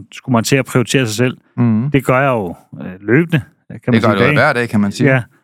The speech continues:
Speaker 2: Mm.
Speaker 1: Og så har
Speaker 2: Ja.
Speaker 1: der været også, øh, økonomisk, der har været husmæssigt, der har været bil, der har været,
Speaker 2: Mm.
Speaker 1: øhm,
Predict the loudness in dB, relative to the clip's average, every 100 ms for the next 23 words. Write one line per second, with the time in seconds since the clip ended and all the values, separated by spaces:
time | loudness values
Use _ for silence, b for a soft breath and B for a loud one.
0 | _ -2 0 2 2 2 0 -2 -2 0
1 | 2 2 0 2 0 0 -2 -2 -2 0
2 | 0 0 0 0 0 0 0 0 -2 -2
3 | 0 0 0 -2 -2 -2 0 -2 0 0
4 | 0 0 0 -2 -8 _ _ _ _ -2
5 | 0 2 0 -2 -4 -8 -10